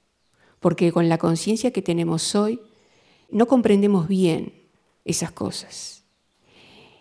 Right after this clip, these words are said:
Y si nosotros debiéramos ser padres, también hay muchos niños que necesitan de padres. Entonces, tenemos que tratar de sentir qué clase de oferta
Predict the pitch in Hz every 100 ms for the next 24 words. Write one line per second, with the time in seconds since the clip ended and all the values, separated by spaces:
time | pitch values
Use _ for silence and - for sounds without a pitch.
0 | - 202 - 214 214 269 294 285 240 220
1 | 220 214 208 190 190 - 190 170 156 170
2 | 165 - - - _ _ _ _ - 185
3 | 190 202 185 190 202 175 190 185 175 175
4 | - - - 175 160 - 160 - 160 -
5 | - - - - - - _ _ _ _
6 | _ _ _ _ 220 208 226 175 - -
7 | - - _ _ _ 226 277 302 - 247
8 | 208 196 196 226 226 240 - _ _ _
9 | _ _ _ - 175 185 175 175 170 165
10 | - - _ _ _ _ _ _ _ -
11 | - 185 175 214 185 175 - - _ _
12 | _ _ - 254 247 247 254 - 214 202
13 | 190 - 220 202 180 - 180